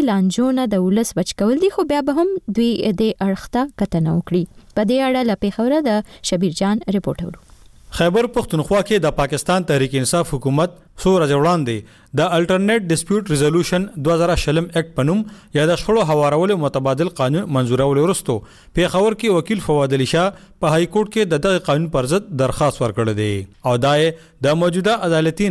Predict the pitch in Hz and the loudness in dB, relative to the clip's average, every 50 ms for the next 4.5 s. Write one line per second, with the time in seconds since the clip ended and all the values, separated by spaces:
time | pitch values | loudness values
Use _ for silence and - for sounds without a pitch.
0 | 165 147 151 175 180 156 - 185 202 196 156 143 135 - 135 135 131 127 135 180 | 0 2 0 0 0 0 -2 -2 0 0 0 -2 -2 0 0 0 0 0 -2 -4
1 | - - 131 123 127 147 180 214 214 214 - - - - - 135 135 135 131 123 | -4 -2 -2 0 0 0 0 0 -2 -4 -8 -16 -12 -6 -2 -2 0 0 0 2
2 | 131 170 202 214 208 - - - - - - 139 147 143 151 165 185 220 220 208 | 2 2 0 0 -4 -8 -16 -20 -10 -4 -2 0 2 2 2 2 2 0 0 0
3 | 214 - 165 156 170 151 - - 202 214 226 214 - - 143 131 135 156 135 120 | 0 -2 -2 -2 -2 -4 -4 -2 -2 -2 -2 -2 -2 -2 0 0 0 0 0 0
4 | 120 117 120 110 104 107 101 107 104 | 0 0 0 0 -2 -4 -4 -4 -4